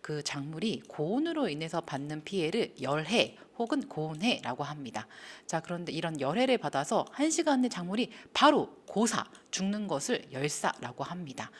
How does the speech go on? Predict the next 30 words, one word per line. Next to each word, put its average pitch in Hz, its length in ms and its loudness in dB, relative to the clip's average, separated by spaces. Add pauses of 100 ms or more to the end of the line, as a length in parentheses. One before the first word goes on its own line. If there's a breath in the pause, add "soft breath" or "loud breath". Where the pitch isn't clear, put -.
(180 loud breath)
그래서 160 140 -4
열사하는 208 640 2
그 - 180 -4
온도가 180 540 2
있는데 135 460 0
물론 175 280 -2
작물마다 160 440 -2
다르지만 143 640 -2 (260 loud breath)
일반적으로는 180 800 0
오십에서 147 500 -4
육십 - 320 -4
도라고 156 360 -8
보는 147 300 -8
거죠. - 260 -12 (440 loud breath)
자, 135 160 -2
그럴 262 340 0
때 262 300 2
이제 147 580 0 (220 loud breath)
열사, 151 580 0
이런, 151 540 -2 (300 loud breath)
어, 131 280 -10 (480)
고온으로 294 540 2
인한 196 260 -2
피해 240 220 0
중에 196 320 -2
일소 202 460 0
현상이라고 185 640 0
있습니다. - 320 -12
따라해 214 320 4
볼까요? 180 360 4